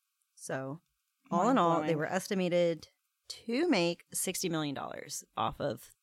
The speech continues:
Speaker 1: the North American leg of the tour. So, from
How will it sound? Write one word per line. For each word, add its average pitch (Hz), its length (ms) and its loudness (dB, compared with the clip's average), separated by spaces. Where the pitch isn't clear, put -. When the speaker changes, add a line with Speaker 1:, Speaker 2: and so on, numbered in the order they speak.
Speaker 1:
the 147 80 0
North 156 220 0
American 143 460 -4
leg - 380 -10
of 139 140 -4
the 131 80 -4
tour. - 240 -6
So, 151 340 0
from 160 480 -2